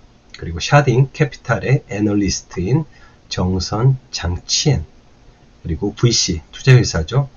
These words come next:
칸탄고 디지털 어셋 등이 오아시스 에이아이를 팔로잉하고 있습니다. 그래서 수익을 많이 내신 분들은 극초기 때부터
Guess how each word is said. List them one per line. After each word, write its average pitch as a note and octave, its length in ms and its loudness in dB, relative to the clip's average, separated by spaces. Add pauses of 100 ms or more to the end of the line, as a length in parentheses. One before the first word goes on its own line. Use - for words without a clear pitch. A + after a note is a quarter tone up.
(300)
칸탄고 D#3 560 2
디지털 - 500 -2
어셋 F#2+ 460 -4
등이 F#2+ 420 2 (380)
오아시스 E2 500 -4
에이아이를 A#2 640 2 (360)
팔로잉하고 G2 500 -2
있습니다. - 420 -8 (1400)
그래서 C3+ 500 6
수익을 F#3 380 4
많이 G2 240 4
내신 G#2 400 0
분들은 B2+ 580 2
극초기 C3 560 2
때부터 - 640 0